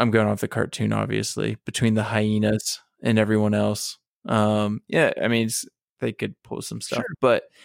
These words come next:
Speaker 1: I don't think they will. I think it's just gonna, it's just gonna be a solid,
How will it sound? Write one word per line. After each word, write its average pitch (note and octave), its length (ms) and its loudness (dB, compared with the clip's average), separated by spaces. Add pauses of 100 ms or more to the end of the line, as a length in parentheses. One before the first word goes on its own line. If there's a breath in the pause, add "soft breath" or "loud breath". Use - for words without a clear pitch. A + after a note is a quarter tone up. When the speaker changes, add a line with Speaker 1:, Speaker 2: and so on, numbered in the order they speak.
(160 loud breath)
Speaker 1:
I - 80 2
don't B2 180 2
think G#2 140 0
they G2+ 100 0
will. G2 280 -2 (220)
I A#2 60 2
think A#2 160 4
it's G#2 80 -2
just A2 140 -2
gonna, G#2+ 240 0 (260)
it's A2+ 120 -2
just - 60 -6
gonna G#2+ 140 0
be G#2+ 60 2
a G#2 40 -2
solid, G#2+ 540 0